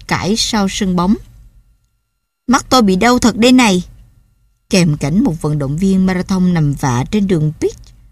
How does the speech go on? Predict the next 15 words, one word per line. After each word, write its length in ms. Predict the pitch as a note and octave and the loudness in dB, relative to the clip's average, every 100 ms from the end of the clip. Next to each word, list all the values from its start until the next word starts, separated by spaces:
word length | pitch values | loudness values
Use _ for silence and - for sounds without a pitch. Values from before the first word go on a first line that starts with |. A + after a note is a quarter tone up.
| _ _ _ _ | _ _ _ _
"Tôi 140 | - C4+ | -2 0
đã 80 | C#4+ | 2
chạy 220 | - G#3 | 2 2
đâu 220 | C4 C#4+ | 4 4
mà 180 | C#4 G#3+ | 4 4
bảo 180 | F#3 C4 | 2 0
thua?" 340 | C#4 C#4 D#4 G#4 - - _ _ _ _ _ _ _ _ _ | 2 2 2 -2 -14 -20 _ _ _ _ _ _ _ _ _
Chú 100 | E3+ | -4
chó 200 | E3+ F#3 | 0 2
nhỏ 380 | G#3 F#3 A2+ C3+ | 4 4 2 -4
thả 200 | - D3+ | -4 -4
rông 260 | G#3 G3+ | 0 0
trong 180 | F#3+ F#3 | 0 0
trường 240 | F3 C#3 C3 | -2 -4 -2
quay 300 | F#3 F#3+ | -2 0